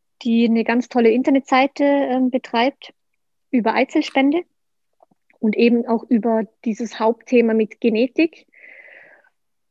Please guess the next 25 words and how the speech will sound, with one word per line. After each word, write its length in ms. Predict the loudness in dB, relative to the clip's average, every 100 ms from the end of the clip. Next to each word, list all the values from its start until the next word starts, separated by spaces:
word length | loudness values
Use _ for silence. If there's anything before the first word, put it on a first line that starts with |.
| _
Und, 760 | 2 4 6 6 4 2 -4 -6
ähm, 560 | -2 0 2 2 0 -2 -2
meinte 340 | 0 0 0
dann, 140 | 0
ich 120 | 0 0
soll 120 | -2
mir 80 | -2
das 120 | -4
mal 120 | -4
durchlesen 880 | 0 -2 2 2 2 2 0 0 -6 _ _ _
und 600 | -8 -6 -6 -8 -12 -20 _
die 420 | -6 -4 -4 -6 -8
würde 280 | -6 -4 -4
das 240 | -6 -6
ganz 260 | -6 -6 -4
gut 240 | -6 -4
beschreiben 800 | -6 -6 -4 -2 -2 0 0 0 -4 _ _
und 200 | -4 -4 _
da 140 | -4
würden 220 | -2 -2
eigentlich 380 | -2 -2 -4 -4
alle 160 | -2 -2
Fragen 400 | -2 -4 -2 -2
beantwortet. 720 | -4 -8 -12 -14 -12 -14 -12
Und 300 | -8 -6 -8